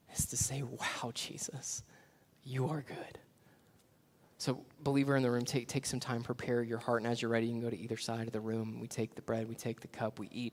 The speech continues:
and we drink in response and in worship and celebration of Jesus giving his life for ours. If you're here and, and when I ask that question, "Who do you say Jesus is?" and you're like, "Man, I don't,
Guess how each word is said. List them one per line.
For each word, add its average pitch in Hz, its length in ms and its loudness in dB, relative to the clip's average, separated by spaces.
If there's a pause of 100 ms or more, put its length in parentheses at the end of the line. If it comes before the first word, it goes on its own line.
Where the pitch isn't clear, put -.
and 113 100 -10
we 113 60 -8
drink 110 480 -6 (560)
in 117 100 -6
response 117 640 -2
and 113 80 -4
in 113 140 -4
worship 113 320 -2
and 113 100 -6
celebration 113 600 0
of 113 100 -4
Jesus 113 380 -4
giving 113 320 -4
his 113 400 -4
life 107 480 -8 (260)
for - 260 -8
ours. 110 500 -8 (840)
If - 160 -4
you're 120 120 -4
here 135 480 6
and, 113 400 0
and 113 260 -2
when 113 100 -2
I 107 80 -2
ask 120 340 0
that 117 180 4
question, 120 380 -2
"Who 117 140 -2
do 117 60 -4
you 113 140 -2
say 113 240 0
Jesus 113 480 -4
is?" 113 220 2
and 113 80 -8
you're 113 100 -6
like, 110 100 -8
"Man, 110 80 -6
I 110 60 -6
don't, 110 140 -8